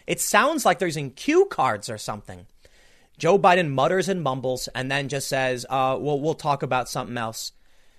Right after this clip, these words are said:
He sounds slow. He sounds tired. He does not look good. And it is, to me, it is, it is really, really bad. Jake LaHoot from Business Insider tweeted this,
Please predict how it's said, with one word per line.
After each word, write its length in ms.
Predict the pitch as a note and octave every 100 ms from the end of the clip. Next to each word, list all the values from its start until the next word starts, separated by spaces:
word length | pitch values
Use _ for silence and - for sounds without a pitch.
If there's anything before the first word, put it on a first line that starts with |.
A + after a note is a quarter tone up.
| _
He 160 | - G3
sounds 540 | - F#3+ A3 A#3+ A3
slow. 560 | - D3 C3+ B2+ B2 A#2+ _ - - _
He 100 | A#2
sounds 380 | - D#3 F3+ -
tired. 440 | C#3 B2+ A#2+ A#2 - _ _ _ -
He 100 | E3
does 180 | D#3+ C3
not 280 | C#3 C#3+ B2+
look 240 | C#3+ A#2+
good. 340 | C3+ B2 A2+ - - -
And 140 | C3+
it 80 | E3
is, 220 | E3+ C#3 -
to 100 | D#3
me, 420 | E3+ E3 A#2+ G#2+ _ _ _ _ _ -
it 100 | E3+
is, 280 | C#3+ - -
it 120 | D#3+
is 160 | D3 B2
really, 260 | C#3+ C3+
really 220 | B2+ B2
bad. 320 | A#2+ A2+ G#2+ - _ _ _ _ _ _ - -
Jake 240 | C3+ G#3+
LaHoot 380 | G3 F#3 F3+ D#3 - _ -
from 380 | - C#3 C3+ A#2+
Business 320 | E3+ F#3 F#3+
Insider 420 | F3 F3+ D3 B2
tweeted 340 | - E3 D3 C3
this, 340 | A2+ -